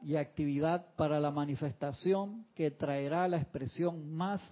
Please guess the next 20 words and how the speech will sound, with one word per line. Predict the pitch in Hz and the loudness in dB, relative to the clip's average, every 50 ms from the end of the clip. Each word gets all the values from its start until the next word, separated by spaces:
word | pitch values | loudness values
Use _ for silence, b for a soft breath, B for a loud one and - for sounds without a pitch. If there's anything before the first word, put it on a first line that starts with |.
| - - | -18 -12
del | 170 139 131 120 | -6 -4 -4 -4
plan | 117 - - 165 160 160 160 156 | -4 -2 0 0 0 0 0 0
divino. | 143 143 143 151 151 147 143 139 127 | 0 2 2 2 2 2 -2 -4 -4
¿Qué | - 196 | -4 -2
te | - 180 | -2 -2
están | - - 202 190 | -2 -2 0 0
diciendo | 180 - - 180 175 175 | -2 -2 -2 -2 0 0
los | 156 127 | 0 0
maestros | 147 147 147 151 - - 151 143 139 | 0 -2 -2 -2 -2 -2 -2 -2 -2
allí? | 131 131 127 123 - b b b b b b b b b | -2 -4 -6 -8 -10 b b b b b b b b b
Cuando | - 165 143 | -4 -4 0
tú | 147 196 | 2 2
te | 196 214 | 2 2
concentras | 185 185 170 139 196 196 185 208 175 | 0 0 -2 0 -2 0 0 0 -2
en | 185 190 | -2 -4
un | 180 | -2
ser | - 196 190 180 | 0 2 4 4
de | 175 165 | 4 6
luz | 165 165 160 139 - - - _ _ _ _ _ _ - | 4 4 2 0 -4 -12 -18 _ _ _ _ _ _ -2
o, | 156 | 0